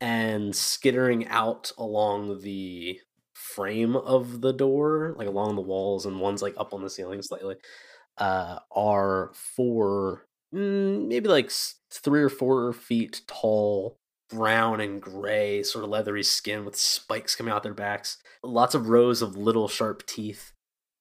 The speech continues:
and one large green eye in each of their heads. Four of them are making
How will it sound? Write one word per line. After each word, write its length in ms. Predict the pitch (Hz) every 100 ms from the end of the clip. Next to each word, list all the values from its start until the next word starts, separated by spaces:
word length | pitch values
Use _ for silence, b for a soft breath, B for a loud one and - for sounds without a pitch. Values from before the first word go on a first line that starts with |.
| -
and 580 | 101 113 131 139 143 143 _ _ -
one 600 | 104 113 127 143 143 156 - _ _ _ _ -
large 640 | 107 107 120 123 113 117
green 300 | - 117 117
eye 240 | 110 107 98
in 80 | 95
each 160 | 95
of 60 | 98
their 120 | 92
heads. 340 | 101 85 82 -
Four 340 | - 113 107
of 140 | 90 85
them 300 | 82 90 - _ _ _ _ _ -
are 100 | 92
making 560 | 92 92 87 87 87